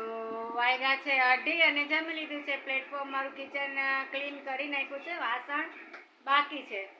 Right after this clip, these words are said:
તો ઈ આગળ હું હવે કરું જ છું, પણ અહીંયા પોતું થઈ ગયું છે. અને ઉમેશ આપવા બેઠા છે, આગળ એ કરશે માળા.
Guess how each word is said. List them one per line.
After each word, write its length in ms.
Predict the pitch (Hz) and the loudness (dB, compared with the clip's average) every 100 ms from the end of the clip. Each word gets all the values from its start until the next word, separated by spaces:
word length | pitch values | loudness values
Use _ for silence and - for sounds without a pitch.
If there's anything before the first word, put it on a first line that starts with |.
| - _ _ | -20 _ _
તો 120 | 247 247 | -4 -2
ઈ 160 | 285 | 4
આગળ 400 | 269 269 269 277 | 4 4 4 0
હું 160 | 269 269 | 0 -2
હવે 180 | 269 269 | -2 -2
કરું 400 | 262 262 302 302 | -2 -2 -2 -6
જ 180 | - | -8
છું, 260 | 294 339 381 - - - _ _ _ _ - | -6 -6 -6 -14 -20 -20 _ _ _ _ -4
પણ 300 | 254 262 262 262 262 262 | -4 -2 -2 -4 -4 -4
અહીંયા 220 | 269 294 294 | 0 0 0
પોતું 340 | 311 320 330 311 | -2 -2 -4 -4
થઈ 240 | 285 254 | -2 -2
ગયું 200 | 247 262 | -2 -6
છે. 200 | 269 294 285 - - - _ _ _ | -4 -6 -6 -16 -20 -20 _ _ _
અને 260 | 233 254 254 | -10 -6 -4
ઉમેશ 320 | 311 349 339 | -4 -4 -2
આપવા 340 | 302 294 294 | -4 -2 -4
બેઠા 340 | 285 294 294 302 | -2 -4 -2 -6
છે, 140 | 294 | 0
આગળ 340 | 254 247 247 262 | 2 2 0 -6
એ 60 | |
કરશે 420 | 254 269 262 277 | -4 -8 -6 -8
માળા. 480 | 277 269 277 254 208 | -6 2 4 4 0